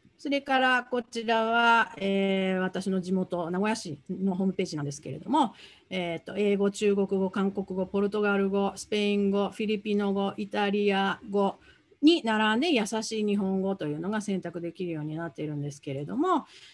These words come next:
えー、ゴミの分け方、出し方っていうところを見てみると、「ゴミは分けて出してください。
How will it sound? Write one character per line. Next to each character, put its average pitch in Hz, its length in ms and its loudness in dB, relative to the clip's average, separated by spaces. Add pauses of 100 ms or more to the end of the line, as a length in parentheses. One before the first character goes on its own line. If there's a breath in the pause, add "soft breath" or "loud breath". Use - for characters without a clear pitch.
(200 loud breath)
え 196 240 0
ー、 202 60 0
ゴ 240 100 6
ミ 277 160 8
の 262 120 6
分 254 120 4
け 240 140 2
方、 240 280 2
出 160 180 -4
し - 140 -10
方 226 300 0
っ 151 100 -8 (120)
て 160 80 -6
い 156 60 -2
う 147 60 -4
と 156 120 -12
こ 165 160 -6
ろ 160 100 -4
を 151 80 -4
見 170 140 -4
て 147 160 -4
み 147 120 -2
る 143 140 -6
と、 392 340 -2 (1300)
「ゴ 269 140 4
ミ 392 260 6
は 330 320 4 (220)
分 302 280 2
け 196 60 -4
て - 300 0
出 233 160 0
し - 80 -12
て 185 120 -6
く 175 120 -8
だ 165 160 -4
さ 165 240 -4
い。 143 120 -12